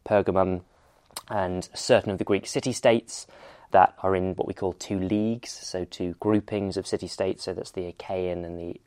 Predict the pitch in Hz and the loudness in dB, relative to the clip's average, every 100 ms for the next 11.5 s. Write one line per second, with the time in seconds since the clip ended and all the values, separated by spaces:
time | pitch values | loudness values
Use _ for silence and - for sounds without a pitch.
0 | _ - 87 80 - 98 92 92 87 90 | _ -14 -14 -14 -8 -6 -4 -4 -6 -6
1 | 90 92 - - _ _ - - - - | -8 -10 -20 -20 _ _ -20 -20 -20 -20
2 | - _ - 107 - 110 98 110 - 113 | -20 _ -4 -4 -2 -2 0 -2 -2 0
3 | 120 120 - 107 92 90 - 110 98 95 | 8 8 8 -4 -4 -6 0 2 2 2
4 | 98 95 92 90 87 - 104 92 90 87 | 2 4 2 0 -2 -2 2 2 0 -4
5 | - 95 90 85 82 - - 104 117 - | -6 -8 -6 -4 -4 -6 -2 2 2 2
6 | 98 82 80 82 90 - - 90 90 90 | -6 -6 -8 -6 -8 -8 -14 -10 -8 -6
7 | 90 90 87 90 95 95 82 82 92 - | -6 -6 -6 -2 0 0 -4 -10 -14 -18
8 | - - - 110 107 104 107 127 127 - | -20 -20 -6 4 6 8 10 12 10 8
9 | 104 95 - 101 95 87 - 98 - 98 | 4 4 2 6 6 2 2 2 4 0
10 | 95 95 90 90 90 - - 135 127 - | 4 4 4 0 -6 -12 0 4 4 4
11 | 139 131 - - | -2 -2 -10 -20